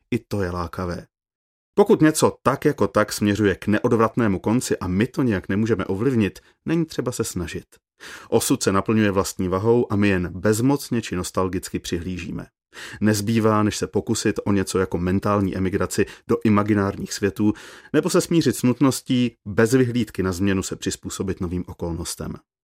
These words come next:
Ledovec prostě roztaje nebo spadne a co my s tím? V našem světě to nejsou zdaleka jen ledovce, co taje nebo hrozí zřícením. Mnohé z jistot, které dávaly tvar našim vnitřním i vnějším krajinám, někam zmizelo či mizí.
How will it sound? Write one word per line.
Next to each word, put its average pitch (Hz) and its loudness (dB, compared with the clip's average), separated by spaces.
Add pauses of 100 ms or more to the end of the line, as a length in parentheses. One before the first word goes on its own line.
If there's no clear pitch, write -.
(460)
Ledovec 151 4
prostě 107 0
roztaje 104 0
nebo 90 -4
spadne 101 0 (380)
a 117 -2
co - -4
my 92 -2
s - -8
tím? - -10 (840)
V 107 2
našem 175 4
světě 151 2
to 107 0
nejsou 107 2
zdaleka 101 -2
jen 98 0
ledovce, 92 -2 (120)
co - -6
taje 90 -2
nebo 95 0
hrozí 92 -2
zřícením. 92 -2 (640)
Mnohé 107 4
z 104 -2
jistot, 104 2
které 104 2
dávaly 92 2
tvar 95 -2
našim 95 0
vnitřním 101 0
i 104 -6
vnějším 95 -2
krajinám, 107 4 (380)
někam 151 2
zmizelo 104 2
či - -4
mizí. 87 -2